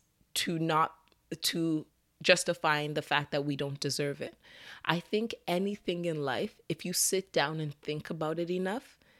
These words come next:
and think about why you don't deserve it, you'll find reasons to justify that. As I said, and as I will continue to say, whatever you think about magnifies,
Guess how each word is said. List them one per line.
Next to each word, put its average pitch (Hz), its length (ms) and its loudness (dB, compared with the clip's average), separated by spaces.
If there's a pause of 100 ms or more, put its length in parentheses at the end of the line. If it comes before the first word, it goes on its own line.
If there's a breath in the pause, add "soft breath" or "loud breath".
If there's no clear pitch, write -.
(520 soft breath)
and 165 180 2
think 175 220 0
about 147 280 2
why 143 200 6
you 156 160 0
don't 147 280 -2
deserve 143 420 -2
it, 180 160 0
you'll 156 240 4
find 147 580 -2 (200)
reasons 135 840 -6
to - 140 -4
justify - 640 -4
that. - 180 -2 (160)
As 165 180 0
I 185 80 0
said, 156 440 -2 (180)
and 147 140 -2
as 147 120 -2
I 156 140 2
will 170 200 2
continue 160 480 -2
to 156 140 -4
say, 151 240 0
whatever 160 400 0
you 156 140 -2
think 156 320 -2
about 143 360 -2
magnifies, 170 840 -2